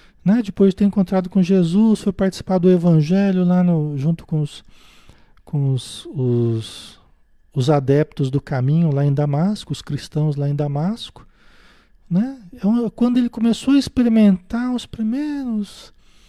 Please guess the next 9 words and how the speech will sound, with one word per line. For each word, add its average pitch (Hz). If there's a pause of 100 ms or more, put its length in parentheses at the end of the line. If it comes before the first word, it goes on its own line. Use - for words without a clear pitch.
(520)
os 151
raios 190
da 165
caridade, 165
os 170
primeiros 175
raios 165
da 151
convivência 147